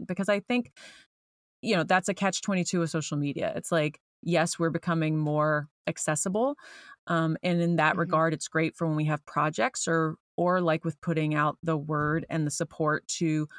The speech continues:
Speaker 1: other members of our community. However, on the flip side is it can really affect your heart, I think. It does for me sometimes when I see the things that people don't respond to.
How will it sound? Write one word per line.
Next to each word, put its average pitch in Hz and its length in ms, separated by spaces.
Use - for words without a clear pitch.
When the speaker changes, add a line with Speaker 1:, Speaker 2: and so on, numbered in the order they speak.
Speaker 1:
other 165 160
members 156 300
of 147 80
our 143 100
community. 180 720
However, 180 840
on 170 160
the 170 80
flip - 260
side 147 300
is 147 400
it 202 160
can 254 220
really 262 320
affect - 640
your 180 180
heart, 185 420
I 151 100
think. 147 440
It 170 140
does 302 240
for - 140
me 156 240
sometimes 147 540
when 180 100
I 180 80
see 220 220
the 202 120
things 180 300
that - 160
people 165 340
don't 151 320
respond 151 540
to. - 340